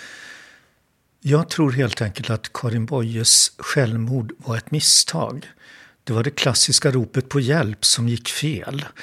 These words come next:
Och det där skulle ta ganska lång tid att utreda, men hon hade en historia i hela sitt liv av såna här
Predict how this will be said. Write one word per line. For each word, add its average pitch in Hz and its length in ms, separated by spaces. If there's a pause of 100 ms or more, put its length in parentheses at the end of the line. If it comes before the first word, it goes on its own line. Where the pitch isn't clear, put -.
(440)
Och 123 460 (1400)
det 135 120
där 127 160
skulle 139 280
ta 135 140
ganska 127 300
lång 131 280
tid 127 260
att 127 40
utreda, 127 500
men 107 160 (280)
hon 123 140
hade 135 300
en 180 80
historia 120 680
i - 120
hela 110 260
sitt - 240
liv 131 320
av 104 180
såna 113 260
här 107 280